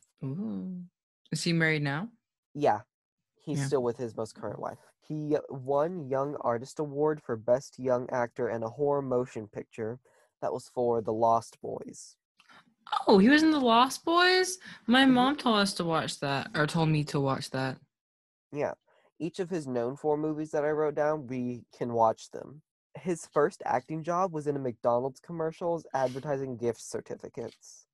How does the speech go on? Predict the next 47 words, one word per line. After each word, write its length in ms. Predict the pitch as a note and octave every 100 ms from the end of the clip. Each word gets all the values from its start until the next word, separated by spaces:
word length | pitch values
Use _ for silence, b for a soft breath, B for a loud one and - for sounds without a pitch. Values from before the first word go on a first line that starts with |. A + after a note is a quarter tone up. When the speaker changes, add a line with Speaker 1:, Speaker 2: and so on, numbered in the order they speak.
| _ D3+
Speaker 1:
Mm. 580 | C3+ F#3 A#3 D3 C#3 D3+ _ -
Speaker 2:
And 160 | C#3 C#3+
he 200 | - E3
was 260 | E3+ A3 C#3+
one 180 | E3
of 60 | E3
the 200 | C#3+ D3 _
two 440 | - D3+ C#3+ D#3 F3
highest 680 | - C#3+ D3 D3+ C#3 - -
paid 380 | D#3+ C#3+ B2+
teen 320 | - D#3 D3 C3
actors 440 | B2 B2+ B2 A#2
in 180 | A#2+ B2
the 80 | A#2+
mid 340 | A#2+ B2 B2
to 120 | -
late 300 | A#2+ A#2+ A2+ _ -
eighties. 640 | A2 A2+ C#3+ F3+ - - _ _ _ _ _ _ _ -
Speaker 1:
Oh, 140 | G#3+ G#3
wow. 140 | G3
Speaker 2:
And 160 | C#3+ C#3
the 80 | -
other 280 | C3+ E3+ G3+
one 320 | C3 A#2+ A#2+ A#2
was 160 | B2
Corey 560 | - - D3+ D3 C3+ A#2 -
Haim, 400 | D3 C3+ A2+ A#2+
and 120 | B2+
they 60 | C3+
actually 300 | D3 - D#3
had 100 | B2
a 60 |
T 200 | A#2 -
V 80 | C3+
show 140 | C#3+ D#3+
together 320 | D#3+ D#3+ E3+
called 320 | - C#3 B2+ A#2 _
The 60 | C3
Two 200 | - C3+
Coreys, 440 | - A#2+ A2 G#2
I 100 | G#2+
think 240 | G#2+ G#2 G2+
is 80 |
what 140 | G#2+ -
it 40 |
was 100 | A2+
called. 220 | - -